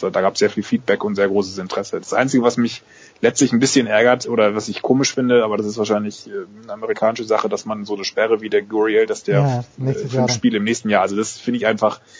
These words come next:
Speaker 1: du, du kannst da sonst was abziehen, ähm, wahrscheinlich musst du schon, ähm, häusliche Gewalt oder sonst irgendjemanden da umfahren, äh, umbringen, um da, äh,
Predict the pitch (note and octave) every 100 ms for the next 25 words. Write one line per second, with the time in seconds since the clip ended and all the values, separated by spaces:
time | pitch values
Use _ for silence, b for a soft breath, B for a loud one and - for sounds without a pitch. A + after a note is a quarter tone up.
0 | B B B - B2+ B2 B2 B2+ C3+ C3+
1 | A#2 D3 C#3 A#2 B2+ - A#2 C3 D3 A#2+
2 | A#2 A#2+ A2+ A2+ B2 B2 B2+ B2+ - B2+
3 | B2+ A#2+ A2+ A2 A2 A2 G#2 G#2+ B2 A#2
4 | A2+ A2 G#2 A2+ B2+ A2+ G#2+ B2 - A2+
5 | A2+ A2+ G#2+ C3 C#3+ G#2 G2 G#2 G2 A2+
6 | D#3 C#3+ - G2 F#2 F#2 F2+ F2+ G2 F#2+